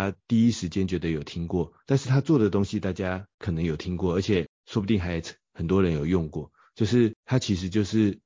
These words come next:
当年在 Apple 公司创造这个 iPod 的这个创造者。那我们大家都知道，当年早期可能这种比较阳春的M P三的这种随身听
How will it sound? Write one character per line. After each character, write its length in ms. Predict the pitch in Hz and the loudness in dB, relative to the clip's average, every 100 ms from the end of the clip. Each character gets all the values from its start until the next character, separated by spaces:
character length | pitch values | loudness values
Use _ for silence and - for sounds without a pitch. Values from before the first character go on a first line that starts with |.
| _ | _
当 200 | - 107 | -4 0
年 180 | 107 87 | 0 0
在 160 | 90 95 | -2 -4
Apple 320 | - 92 90 | -6 -10 -10
公 240 | 82 90 | -6 -6
司 160 | 87 92 | -4 -6
创 260 | - 101 90 | -4 -4 -2
造 320 | 98 92 87 | 0 0 -2
这 140 | - 90 | -6 -6
个 180 | 87 85 | -6 -6
iPod 540 | 87 95 - 101 80 - - | -4 -4 -4 -6 -6 -8 -6
的 100 | 85 | -2
这 140 | 90 | -2
个 500 | 90 85 80 80 80 - | 0 0 2 -2 -4 -4
创 180 | - 95 | -2 0
造 200 | 92 80 | 0 -2
者。 180 | - - _ _ - | -8 -12 _ _ -4
那 100 | 120 | 0
我 60 | 110 | 2
们 80 | 98 | 2
大 80 | |
家 80 | 110 | 2
都 100 | 107 | 2
知 120 | 104 | 2
道， 120 | 113 107 | 2 2
当 180 | 107 | 2
年 320 | 110 95 87 87 - | 2 2 -2 -6 -8
早 160 | - 160 | -8 -8
期 400 | - 85 80 87 | -8 -6 -8 -8
可 120 | - | -8
能 320 | 90 87 92 95 | -4 -2 -4 -4
这 100 | - | -2
种 200 | 98 90 | 2 0
比 80 | 78 | 0
较 180 | 104 104 | 0 2
阳 260 | 87 92 | 2 0
春 300 | 95 - 107 | -2 -2 -2
的 140 | 101 92 | 0 -2
M 180 | 82 87 | -4 -10
P 200 | - 95 | -8 -6
三 260 | 98 95 | -4 -2
的 120 | 90 | -2
这 120 | 82 92 | -2 -4
种 140 | 82 | -4
随 180 | 78 85 | -6 -8
身 220 | 82 92 | -4 -4
听 320 | 90 95 92 | -2 -2 -2